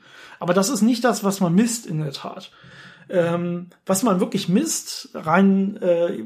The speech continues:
man kann zum Beispiel Heißluftballons so mit, mit, äh, ja, Konzentrationsmessanlagen der Luft mehr oder weniger einfach mal hochschicken und auf verschiedenen Höhen immer die Konzentrationsverhältnisse messen und so weiter. Und was man misst, ist eigentlich, dass diese Verhältnisse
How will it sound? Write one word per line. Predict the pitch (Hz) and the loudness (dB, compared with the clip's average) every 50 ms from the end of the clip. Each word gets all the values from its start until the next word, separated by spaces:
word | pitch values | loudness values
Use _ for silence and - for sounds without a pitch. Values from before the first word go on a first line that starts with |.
| 214 196 | -8 -4
man | 190 170 156 | -2 0 2
kann | 196 208 | 2 2
zum | 196 190 | 2 2
Beispiel | 180 170 - - 165 | 2 0 0 -2 -2
Heißluftballons | - - 202 214 214 240 214 202 - 196 190 185 190 202 202 196 - | 0 0 0 0 0 0 -2 0 2 2 4 4 4 4 4 2 2
so | - 180 | 0 0
mit, | 175 170 165 170 - 180 | 0 -2 -4 -6 -6 -4
mit, | 165 151 156 - - - 180 196 - - | -4 -4 -6 -8 -10 -12 -12 -10 -6 -4
äh, | 175 160 156 151 151 156 156 160 | -2 -2 0 0 0 -2 -2 -4
ja, | - - 156 147 151 - - - - _ _ _ | -4 -4 -4 -4 -6 -8 -16 -20 -20 _ _ _
Konzentrationsmessanlagen | - - 190 190 185 180 156 160 - 214 214 214 220 202 202 - 196 196 190 196 - - 180 175 170 165 165 170 170 | -2 0 0 2 2 0 0 0 2 2 4 4 4 2 2 2 2 2 2 0 -2 -6 -4 -2 0 0 0 0 0
der | 165 165 | 0 0
Luft | 175 247 285 285 - - | 2 2 0 0 -2 0
mehr | 214 202 | 0 2
oder | 196 196 185 | 2 2 4
weniger | 190 196 190 170 175 170 | 4 2 2 2 2 0
einfach | 170 170 196 - - | 0 0 -2 -2 -4
mal | 165 147 - | -4 -2 0
hochschicken | 226 262 262 - - 254 240 247 240 240 233 233 - - - - - | 0 0 0 -2 -4 -6 -4 0 0 0 0 0 -4 -10 -16 -16 -6
und | - 190 185 | -4 -4 -2
auf | - 175 | -2 -2
verschiedenen | - 175 151 - - 233 220 196 180 160 151 160 | -2 -4 -2 0 0 2 2 2 2 2 2 4
Höhen | 196 202 202 196 196 196 | 4 6 6 6 4 2
immer | 202 180 170 165 | 0 -2 -2 -2
die | 160 151 | -4 -4
Konzentrationsverhältnisse | - 175 - - - - 165 156 - - 247 277 269 - - 226 196 208 220 220 220 220 202 220 220 202 | -6 -8 -8 -6 -6 -6 -6 -4 -2 0 0 2 0 0 -2 0 2 2 2 2 2 0 -2 0 2 2
messen | 190 190 196 196 - 208 | 4 4 2 0 -2 -4
und | 185 190 180 | -4 -4 -6
so | - 190 | -4 -2
weiter. | 175 175 175 175 196 190 190 - - - - - - - - | 0 0 2 2 2 0 0 -4 -10 -20 -20 -20 -20 -16 -8
Und | - 180 | -4 0
was | 165 196 196 - | 0 2 2 2
man | 202 175 | 4 4
misst, | 185 254 285 - - - | 4 4 2 0 -2 -6
ist | - 202 | -8 -8
eigentlich, | - - 190 233 233 220 | -2 0 0 0 0 0
dass | - 220 196 - | 0 -2 -2 -2
diese | - 190 180 165 | -2 -2 -4 -2
Verhältnisse | - 190 170 - 175 214 294 285 - 202 180 - - 202 202 208 220 220 | -4 -6 -2 0 2 2 2 2 0 0 0 2 2 4 4 4 2 0